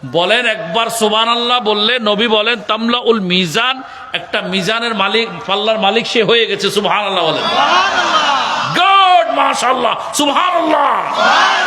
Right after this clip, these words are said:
আবার সুবহানাল্লাহ। গুড, মাশাআল্লাহ।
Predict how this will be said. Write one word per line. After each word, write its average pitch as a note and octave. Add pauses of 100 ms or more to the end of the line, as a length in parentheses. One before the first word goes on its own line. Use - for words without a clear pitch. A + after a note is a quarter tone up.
(440)
আবার C#4+
সুবহানাল্লাহ। A#3+ (1300)
গুড, G#3+
মাশাআল্লাহ। B2